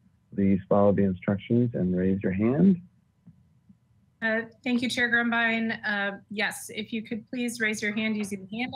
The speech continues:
Speaker 2: icon, and I'll call on you. You have two minutes to speak. And I do not see anyone who wishes to speak on this item. Uh, or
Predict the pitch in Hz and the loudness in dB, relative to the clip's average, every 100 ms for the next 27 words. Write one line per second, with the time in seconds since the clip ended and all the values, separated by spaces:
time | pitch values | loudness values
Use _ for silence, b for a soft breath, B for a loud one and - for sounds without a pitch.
0 | 247 247 - 254 254 254 202 185 185 - | -8 -8 -4 0 0 -2 -6 -10 -14 -6
1 | 214 214 226 220 220 220 220 226 - - | -2 0 0 0 0 0 -2 -4 -8 -10
2 | 960 - 202 - - - 226 214 202 - | -6 -4 -4 -4 -4 -2 0 -2 -6 -12
3 | - - - 311 440 - _ _ _ _ | -18 -14 -10 -10 -12 -20 _ _ _ _
4 | _ _ - - 220 226 233 247 240 254 | _ _ -14 -4 -2 0 -2 -2 0 0
5 | 240 220 240 220 226 220 214 214 208 214 | -2 -2 -8 -6 -4 -2 -2 -2 -4 -4
6 | 196 202 - 214 196 202 190 185 - 180 | -8 -10 -10 -10 -6 -4 -4 -6 -6 -4
7 | - - 208 - - _ - 185 180 185 | -4 -6 -12 -16 -20 _ -4 -2 -6 -6
8 | 180 _ _ 240 220 214 220 220 196 196 | -10 _ _ -6 -2 0 0 0 -2 -4